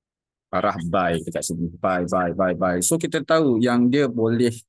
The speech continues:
bertahan sehingga dua puluh candle seterusnya. Ha, so, ini kekuatan untuk momentum. So, bila ada momentum, kita tahu kekuatan dia, kita tahu destinasi dia.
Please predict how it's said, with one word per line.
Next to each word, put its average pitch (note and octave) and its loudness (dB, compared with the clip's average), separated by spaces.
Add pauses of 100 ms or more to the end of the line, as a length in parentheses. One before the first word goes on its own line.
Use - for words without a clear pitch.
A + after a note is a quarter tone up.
(600)
bertahan A#2+ 0
sehingga G#2+ 2
dua A2+ 0
puluh C3 0
candle G#2 2
seterusnya. F#2+ -4 (320)
Ha, E2+ -6
so, F2 -4 (160)
ini A#2 2 (400)
kekuatan F#2+ -2
untuk C#3 -2 (560)
momentum. G#2 0 (760)
So, G#2+ -2
bila G#2+ 2
ada D3+ 0
momentum, C#3+ 2 (320)
kita G#2+ -4
tahu C3+ 2
kekuatan C3 0
dia, C3+ 2
kita - -2
tahu C3 2
destinasi A#2 0
dia. A#2 2